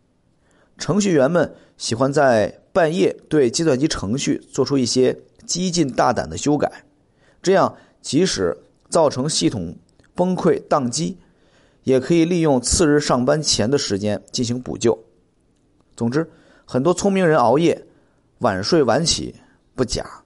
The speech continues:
但这并不能说明早睡早起就是能力低人一等。其次，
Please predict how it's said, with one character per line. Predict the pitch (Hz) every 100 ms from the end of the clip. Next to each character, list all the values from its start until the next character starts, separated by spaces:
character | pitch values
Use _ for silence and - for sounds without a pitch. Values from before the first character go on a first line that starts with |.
| _ _
但 | - 147 123 110 -
这 | - 143
并 | - 196
不 | 117
能 | 113 113
说 | 120
明 | 104 95 101 - _
早 | - - 90 90
睡 | 180 147
早 | - 143
起 | - 69 - _
就 | - 135
是 | 113 - -
能 | 110 101
力 | 156 139 -
低 | -
人 | 151 156
一 | 139
等。 | - - - _ _ _ _ _ _ _ _ -
其 | -
次， | 160 170